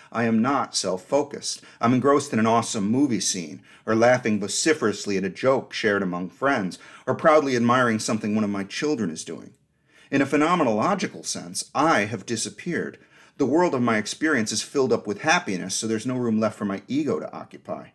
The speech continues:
Just now, I thought of something else. The examples I just gave of egoless joy are all imagined to take place in the presence of friends and family, not in the presence of strangers. Could it be that the implicit psychological safety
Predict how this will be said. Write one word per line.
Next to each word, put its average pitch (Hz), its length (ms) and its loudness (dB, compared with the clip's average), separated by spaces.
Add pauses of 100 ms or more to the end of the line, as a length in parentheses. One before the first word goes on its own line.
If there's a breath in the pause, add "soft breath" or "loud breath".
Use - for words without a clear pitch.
(1300)
Just 208 220 0
now, 196 200 4
I 160 60 2
thought 147 200 2
of 135 100 -2
something 110 340 -2
else. - 480 -4 (500 soft breath)
The 143 100 0
examples 151 480 0
I 113 120 4
just 160 420 -2
gave 143 240 0
of 104 160 -6
egoless 131 600 0
joy 147 300 4
are 110 140 6
all 151 160 6
imagined 117 460 0
to 117 60 -8
take - 280 -10
place 120 320 -2
in 110 40 2
the 113 60 2
presence 98 420 -4
of 92 80 -14
friends 101 440 -2
and 92 120 -6
family, 139 480 -4 (240 loud breath)
not 143 280 2
in 151 80 -2
the 113 80 -2
presence 95 420 -4
of 92 80 -16
strangers. 143 720 -6 (560 soft breath)
Could 185 120 6
it 196 140 0
be 170 160 2
that 190 160 -2
the 135 120 0
implicit 120 580 0
psychological 123 880 2
safety 117 640 -4